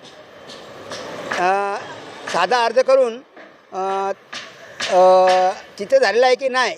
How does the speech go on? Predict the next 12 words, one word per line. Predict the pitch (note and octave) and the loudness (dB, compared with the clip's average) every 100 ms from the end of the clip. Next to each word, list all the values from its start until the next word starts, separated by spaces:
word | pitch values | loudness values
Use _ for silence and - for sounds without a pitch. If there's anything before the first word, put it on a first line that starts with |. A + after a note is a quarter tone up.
| D#3 | -8
हे | G3+ B3 | -8 -4
सही | G#3+ B3 | -6 -6
शिक्क्यानिशी | G3+ A#3+ A#3+ B3 A#3+ F3 - _ | -4 -2 -2 -4 -6 -8 -10 _
न्यायाधीश | F#3 F#3+ G#3 F#3+ - - _ _ _ - - - - - | -2 -2 -2 -8 -12 -20 _ _ _ -20 -20 -20 -14 -4
यांच्या | G#3+ A3 G3+ A#2+ - _ _ _ | -2 0 -2 -2 -12 _ _ _
आणावे | A3 C4+ A#3 C3+ - _ F#3+ | -2 0 0 -2 -8 _ -8
व | |
तुम्हाला | G3 G#3 A#3 | -6 -4 -4
मग | A#3 B3 | -6 -8
तिसरी | G#3+ A#3 | -8 -2
तारीख | A3 A3 | 0 0
मिळेल. | A#3+ C4 F3+ | 0 -2 -2